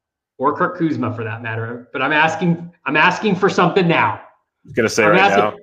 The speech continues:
Speaker 1: I just tweeted at LeBron and
Speaker 2: I'm s-
Speaker 1: Kuzma, and I said, "Hey, boys, I need fifty-six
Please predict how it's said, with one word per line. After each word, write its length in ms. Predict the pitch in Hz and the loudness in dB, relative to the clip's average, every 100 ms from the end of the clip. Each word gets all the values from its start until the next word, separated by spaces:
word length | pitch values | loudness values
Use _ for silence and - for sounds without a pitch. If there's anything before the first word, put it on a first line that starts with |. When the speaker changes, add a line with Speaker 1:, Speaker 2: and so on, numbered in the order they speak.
| 175 | -2
Speaker 1:
I 100 | 180 | -2
just 400 | - 202 220 - | 0 0 0 -4
tweeted 400 | 220 220 208 190 | -8 -4 0 0
at 140 | 165 | 0
LeBron 680 | 160 156 147 131 131 143 156 - - | -4 -4 -2 -2 -2 -6 -10 -18 -6
and 260 | 165 175 170 | -2 0 -2
Speaker 2:
I'm 40 | |
s- 80 | - | -2
Speaker 1:
Kuzma, 300 | 170 147 143 | 0 0 -2
and 60 | 135 | -4
I 40 | |
said, 320 | 127 139 - - _ | -4 -6 -10 -16 _
"Hey, 180 | - 185 | -2 0
boys, 540 | 180 127 113 110 107 - _ - | 2 0 0 -4 -10 -16 _ -4
I 160 | 165 190 | 0 0
need 540 | 202 202 190 190 170 _ _ _ _ _ _ _ - | -4 -6 -6 -8 -12 _ _ _ _ _ _ _ 0
fifty-six 640 | 185 233 233 - 247 247 | 0 0 -6 -2 -4 -4